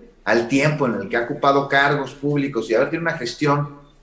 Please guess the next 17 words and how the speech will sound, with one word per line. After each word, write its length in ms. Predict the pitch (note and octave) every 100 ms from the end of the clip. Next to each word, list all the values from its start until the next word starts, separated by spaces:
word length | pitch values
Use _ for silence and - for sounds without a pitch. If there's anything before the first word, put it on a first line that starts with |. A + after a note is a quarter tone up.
| -
como 200 | B2 A2+
gobernador 420 | A2+ A2+ C3 D3+
en 40 |
Campeche 540 | C3+ A#2+ A#2 C#3+ C#3+ -
que 100 | A2
dejó 480 | C#3 C3+ C3+ - -
una 120 | C3+
enorme 320 | D3 D3 B2
cantidad 300 | C3 B2+ C#3
de 40 |
pobres, 280 | D3 D#3+ F3
pues 160 | E3 D#3
es 100 | F3+ F#3 -
muestra 420 | F3 F3+ F3+ F3+
clara 320 | F3 F3+ F3+ F3
de 80 |
esta, 380 | F3 - F3 E3